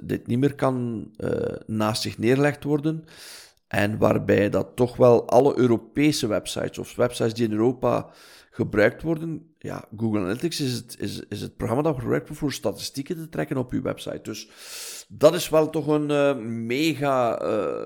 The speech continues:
weer al, eh, ai, eh, eh, aanpak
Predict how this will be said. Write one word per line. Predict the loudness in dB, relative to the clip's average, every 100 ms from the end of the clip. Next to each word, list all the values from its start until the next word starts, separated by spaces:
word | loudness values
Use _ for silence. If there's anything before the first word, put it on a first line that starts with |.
| -10
weer | -6 -4 0
al, | 0 2 2
eh, | 0 0 0 -4 -8 -16 -20 _
ai, | -10 -8 -8
eh, | -8 -10 -8 -8 -8
eh, | -10 -14 _ _ _ _ -16 -14 -10
aanpak | -2 -2 0 -4 -4 -10